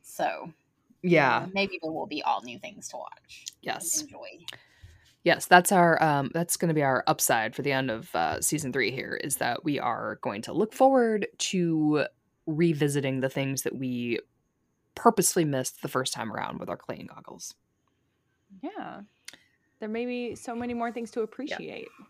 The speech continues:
Speaker 2: And I do know that there's a
Speaker 3: Yes.
Speaker 2: lot of music in the upcoming seasons that I actually really like out of context.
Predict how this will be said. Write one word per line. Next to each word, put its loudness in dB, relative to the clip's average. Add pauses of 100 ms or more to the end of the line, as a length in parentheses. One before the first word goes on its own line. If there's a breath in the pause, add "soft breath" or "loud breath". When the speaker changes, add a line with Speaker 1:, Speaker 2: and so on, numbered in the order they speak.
(460 soft breath)
Speaker 2:
And 4
I 6
do 4
know 4
that -2
there's 2
a 0
Speaker 3:
Yes. -2
Speaker 2:
lot 4
of -4
music -4
in -6
the -4
upcoming -6
seasons -8
that -6
I -8
actually -4
really -4
like -6
out -2
of -12
context. -10